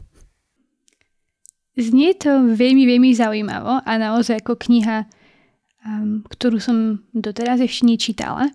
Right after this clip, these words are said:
Ale ty tiež si si vybrala túto knihu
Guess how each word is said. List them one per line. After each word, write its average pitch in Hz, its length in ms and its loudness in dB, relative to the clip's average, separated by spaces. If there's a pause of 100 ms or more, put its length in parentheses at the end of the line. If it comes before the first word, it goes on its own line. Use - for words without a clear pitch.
(720)
Ale 240 160 2
ty 269 240 0
tiež 311 320 0
si - 400 -12
si 240 80 0
vybrala 240 400 2
túto 247 240 -2
knihu 226 560 2